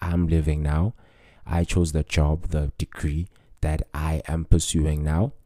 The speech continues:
And as a responsible adult, as an irresponsible individual, I am going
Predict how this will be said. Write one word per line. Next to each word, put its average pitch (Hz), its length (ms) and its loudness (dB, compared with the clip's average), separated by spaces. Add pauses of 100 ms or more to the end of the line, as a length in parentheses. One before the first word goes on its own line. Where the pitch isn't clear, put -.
(360)
And 92 160 2
as 85 120 4
a 82 40 4
responsible 113 800 2
adult, 90 420 2
as 80 100 0
an 78 100 0
irresponsible 87 760 2
individual, 76 720 -2 (580)
I 113 340 2
am 98 200 0
going 87 380 0